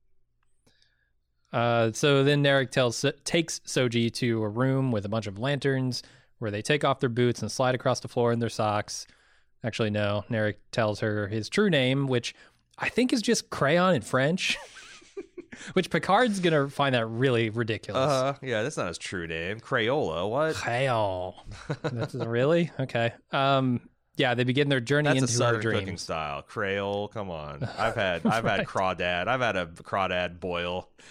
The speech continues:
Speaker 2: You can't
Speaker 1: Uh,
Speaker 2: fool me.
Speaker 1: Narek coaches her through the dream, opening up details she's never noticed before, and then she snaps out of the dream when her father calls her name,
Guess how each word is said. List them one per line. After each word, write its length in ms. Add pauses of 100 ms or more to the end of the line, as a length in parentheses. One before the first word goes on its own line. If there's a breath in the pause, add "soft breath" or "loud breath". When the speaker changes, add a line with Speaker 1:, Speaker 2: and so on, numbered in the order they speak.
(260 loud breath)
Speaker 2:
You 60
can't 140
Speaker 1:
Uh, 220
Speaker 2:
fool 100
me. 300 (120)
Speaker 1:
Narek 440
coaches 300
her 80
through 480
the 100
dream, 400
opening 320
up 160
details 440
she's 200
never 160
noticed 300
before, 380
and 100
then 80
she 180
snaps 320
out 100
of 60
the 60
dream 260
when 80
her 80
father 260
calls 260
her 60
name, 360